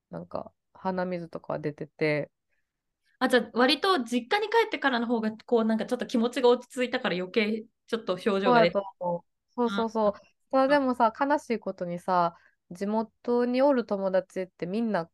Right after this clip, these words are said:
Speaker 1: 子連れが多いから、
Speaker 2: うん。
Speaker 1: 遊ぼうって言ってた、なんか、予定とかも全部キャンセル？なんかお子さんにうつく、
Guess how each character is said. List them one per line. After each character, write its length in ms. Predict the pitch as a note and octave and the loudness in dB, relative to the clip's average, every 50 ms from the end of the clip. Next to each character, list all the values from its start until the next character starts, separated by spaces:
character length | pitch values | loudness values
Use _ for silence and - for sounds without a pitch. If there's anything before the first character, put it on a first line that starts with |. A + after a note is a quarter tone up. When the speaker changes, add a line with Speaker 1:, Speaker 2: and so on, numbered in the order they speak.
| _ _ - | _ _ -14
Speaker 1:
子 180 | - - G#3 | -6 -4 -4
連 180 | F#3+ F3+ F#3+ F#3+ | -2 0 2 4
れ 120 | G3+ G3 | 4 6
が 120 | G3 G3+ G#3 | 6 6 6
多 160 | A3 G#3+ G3+ | 6 4 2
い 60 | F3+ | 2
か 160 | - - D3+ | 0 0 2
ら、 360 | D#3 E3 E3 D#3+ D#3 D3+ E3+ - _ _ _ _ _ - | 4 4 4 4 4 4 0 -2 _ _ _ _ _ -4
Speaker 2:
う 60 | A3+ | 0
ん。 680 | A3+ A3 G#3+ G#3+ G#3+ G#3 G#3 G#3 G#3 G#3 G3+ G3 F#3+ - _ - - - | 2 2 2 2 0 -2 -2 -4 -4 -6 -6 -8 -8 -8 _ -4 0 2
Speaker 1:
遊 280 | G3 A3 G#3+ - A#3+ | 2 2 2 2 2
ぼ 200 | A3+ A#3 B3+ C4 | 4 6 6 6
う 20 | C4 | 6
っ 20 | |
て 60 | B3+ - | 4 2
言 80 | F#3+ F#3 | -2 -2
っ 40 | - | 0
て 120 | - F3 | -2 0
た、 380 | E3+ - D#3 D#3 D3+ - - - _ _ - | 2 2 4 4 2 0 -2 -8 _ _ -14
な 120 | E3+ E3 | -14 -14
ん 60 | D#3+ | -12
か、 300 | - - - D2+ D2+ - _ _ _ _ _ - | -10 -8 -6 -6 -6 -8 _ _ _ _ _ -6
予 120 | F#3 F3 | -6 -2
定 200 | F3 F3+ F#3 F3+ | 2 2 2 2
と 100 | - F3 | 2 -2
か 120 | - D#3+ | -4 -4
も 240 | D#3 D#3 D#3 D#3+ E3 | -4 -4 -4 -6 -2
全 200 | E3 G3+ G#3 G#3 | 0 0 0 0
部 100 | F#3 F3 | -2 -4
キ 100 | - G3 | -4 -4
ャ 100 | F3 E3 | -4 -4
ン 60 | E3+ | -4
セ 140 | E3+ - D3+ | -4 -6 -6
ル？ 360 | D3+ D3 D3+ F3 G#3 C4 C4 _ _ _ _ _ _ - | -4 -2 0 0 0 -2 -4 _ _ _ _ _ _ -2
な 120 | F#3+ G3 | 2 4
ん 20 | G#3 | 6
か 60 | G3+ | 6
お 80 | G#3 | 6
子 120 | G#3 - C#4+ | 6 4 4
さ 120 | - C#4 | 6 4
ん 60 | A#3+ | 4
に 60 | A#3+ B3+ | 4 2
う 60 | - | 2
つ 120 | - C#4 | 0 -4
く、 100 | - - | -6 -8